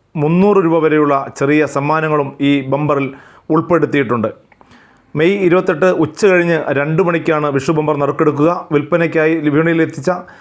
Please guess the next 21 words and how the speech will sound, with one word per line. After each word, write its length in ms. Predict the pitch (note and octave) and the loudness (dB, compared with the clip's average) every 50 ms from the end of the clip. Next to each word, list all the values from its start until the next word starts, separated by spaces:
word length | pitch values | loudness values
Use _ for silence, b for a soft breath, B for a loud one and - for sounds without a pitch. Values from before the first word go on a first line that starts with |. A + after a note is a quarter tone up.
| B B B B C#3 | B B B B -2
നാൽപത്തി 680 | C#3 C#3+ D#3 E3 D#3+ - F#3 F3+ F3+ - F3+ E3+ - - | -2 0 0 -2 -2 -4 -4 -4 -2 -4 -4 -4 -4 -6
അഞ്ച് 300 | C#3 D3 E3 F3+ E3+ F#3+ | -6 -2 -2 0 0 2
ലക്ഷം 340 | G3 E3+ D#3+ - - D#3 C#3+ | 2 0 0 -2 -2 -4 -2
ടിക്കറ്റുകളിൽ 560 | C3 B2+ B2+ D#3+ D3+ D#3 D#3 E3+ F3+ F#3 F3 F3+ - - | -2 -2 -2 -2 0 0 0 0 0 -2 -4 -6 -6 -4
തിങ്കളാഴ്ച 460 | D#3 D3+ D3 D#3+ D#3+ D#3 D3 D3+ - D#3+ D3 - - | -2 0 0 0 0 -2 -4 -4 -4 -4 -4 -4 -4
നാല് 320 | D3 C#3+ C#3+ D3+ E3 E3+ F3+ | -2 0 0 0 0 0 0
മണിക്കുള്ളിൽ 520 | E3+ E3 E3 C#3 - D#3+ E3 F#3 F#3+ F3+ - - | -2 -2 -2 -2 0 0 0 0 0 -4 -8 -8
നാൽപത്തിരണ്ടായിരത്തി 1040 | D3 C#3+ C#3 D3+ D#3+ C#3+ E3+ D#3+ D#3+ F3 D#3+ D#3+ D#3 D#3+ D#3+ D#3 D3+ D3+ D#3 D3 C#3+ D3 | -4 -2 -2 -2 -2 -2 -2 -2 0 0 0 0 0 0 0 -2 -2 -2 -4 -4 -2 -2
പതിനാല്, 460 | C#3+ D3 D3 D#3 D#3 D#3+ E3 E3 E3 | -2 0 0 0 0 0 0 0 0
പതിനേഴായിരത്തി 880 | D#3+ C3+ C#3 C#3 D3+ D#3 D#3+ E3 D#3+ E3 D#3+ D#3 D#3+ E3+ F#3 F3+ F3+ B B B B B B B D3 | -2 -2 -2 0 0 0 0 0 0 0 0 -2 -2 -4 -4 -4 -6 B B B B B B B -4
മുന്നൂറ്റി 640 | D3 D#3 E3 F3 F3+ F#3 D#3 F#3 - G3 F3 - - | -2 0 2 2 2 0 0 -2 -4 -4 -4 -2 0
എൺപത് 520 | D#3 D3 D3 D#3 E3+ E3+ G3 F#3+ F#3 C#3 | 0 0 0 2 0 0 0 0 0 -2
ടിക്കറ്റുകളും 520 | E3 C3+ C#3 D#3 C3+ D3+ D#3 D#3 D3+ D#3 D3 | -2 -4 -2 0 0 0 0 0 -2 -4 -4
വിറ്റുപോയി 420 | C#3+ C3+ C#3 D#3+ C#3+ C#3+ D3 C#3+ A2 - | -6 -4 -2 0 2 2 2 0 0 -2
കഴിഞ്ഞു. 260 | B2 A#2+ A2+ A#2 A2+ - b b b b b b C#3 | -2 -2 -2 -6 -8 -10 b b b b b b -4
മുന്നൂറ് 300 | C#3+ D#3+ E3+ F3+ F#3 E3+ | -2 0 2 2 2 2
രൂപ 200 | E3+ E3 E3+ D#3 | 2 0 0 0
വിൽപ്പന 360 | D3+ D#3+ D3+ D3 E3+ E3+ E3 | 0 0 -2 -2 -2 -2 0
വിലയുള്ള 540 | D#3 E3 D#3+ D#3+ D#3+ D#3+ E3 F3 F#3+ - - | 0 2 2 2 2 2 0 -2 -4 -4 -4
വിഷു 200 | D#3 D3 C#3 G3 | -4 -2 0 0
ബമ്പർ 340 | F#3 E3+ E3+ D#3+ D#3 D3+ - | 0 0 0 0 0 -2 -4